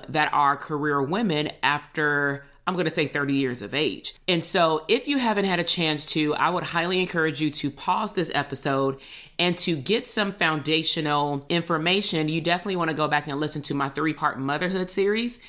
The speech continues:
It is episodes seventy-eight, seventy-nine, and eighty. And you do want to listen to them in order because it's really gonna set the tone for the upcoming podcast that I have. And so let's go ahead and dive in. Let's dive a little deeper in terms of motherhood after thirty-five.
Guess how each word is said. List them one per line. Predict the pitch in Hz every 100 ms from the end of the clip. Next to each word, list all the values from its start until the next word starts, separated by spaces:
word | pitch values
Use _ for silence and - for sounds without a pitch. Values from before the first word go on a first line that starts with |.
| - - -
It | 175
is | 190 180
episodes | 180 175 160 165 156 151 151 - -
seventy-eight, | - 165 170 175 156 147 -
seventy-nine, | - 143 151 139 127 127 127 123
and | 151
eighty. | - 208 123 95 -
And | 143 139
you | 147
do | 135 117 170
want | 180 180
to | 175
listen | 151 147
to | 147 135
them | 131
in | 123
order | - 220 165 143 - - - -
because | 170 180
it's | 170 175
really | 247 254
gonna | 175 151
set | 160
the | -
tone | 135 160 151
for | 151 160 151 143
the | 135 143 -
upcoming | 143 - 135 135
podcast | 143 131 135 127 -
that | 127
I | 117
have. | 120 139 - - - - - - -
And | 156 143
so | - 175 160 147 147 -
let's | 175 262 - -
go | 143 175
ahead | 170 165
and | 151
dive | 151 143 147
in. | 165 165 160
Let's | 180
dive | 180 170 160
a |
little | 151 143
deeper | 131 190 185 180 175
in | 139
terms | 147 156 151 110
of | 135
motherhood | 135 147 151 147 147 143
after | - 143 143
thirty-five. | 143 135 135 127 71 85